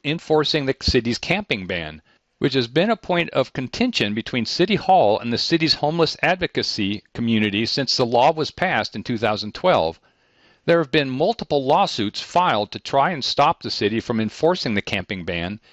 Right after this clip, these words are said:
and none have been successful. Kelly Breaux, who served as president and C E O of the Denver Metro Chamber of Commerce for over a decade,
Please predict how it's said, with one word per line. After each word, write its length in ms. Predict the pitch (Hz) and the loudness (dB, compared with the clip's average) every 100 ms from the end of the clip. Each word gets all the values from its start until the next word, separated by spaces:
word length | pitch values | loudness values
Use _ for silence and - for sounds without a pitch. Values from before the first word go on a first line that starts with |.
| _ - | _ -4
and 200 | 120 135 | -2 0
none 280 | 208 127 | 0 0
have 120 | 113 110 | -2 -2
been 200 | 120 107 | -2 -2
successful. 760 | - - 185 - - 85 80 _ _ _ _ _ _ - | -6 -2 -2 -2 -8 -10 -12 _ _ _ _ _ _ -10
Kelly 240 | - 135 113 | 0 2 2
Breaux, 460 | 101 175 131 117 - _ _ _ | 4 4 4 0 -6 _ _ _
who 100 | 151 | -2
served 420 | 139 - 196 233 | 0 2 2 2
as 140 | 151 131 | 0 -2
president 580 | - 208 165 107 110 - | 0 0 0 -2 -2 -2
and 140 | 113 | -4
C 380 | - 160 160 156 | 0 0 2 0
E 60 | 131 | 2
O 200 | 123 104 | 2 2
of 120 | 113 | -2
the 100 | 110 | -2
Denver 340 | 104 156 165 | 0 0 -2
Metro 360 | 139 127 - 135 | 0 0 0 -6
Chamber 380 | - 131 123 117 | -2 -4 -2 -4
of 100 | - | -2
Commerce 440 | - 170 107 98 | 0 0 0 -6
for 200 | - 117 | -4 0
over 220 | 110 107 | 0 2
a 60 | 98 | 2
decade, 540 | 147 156 - 92 95 | 2 2 0 0 -2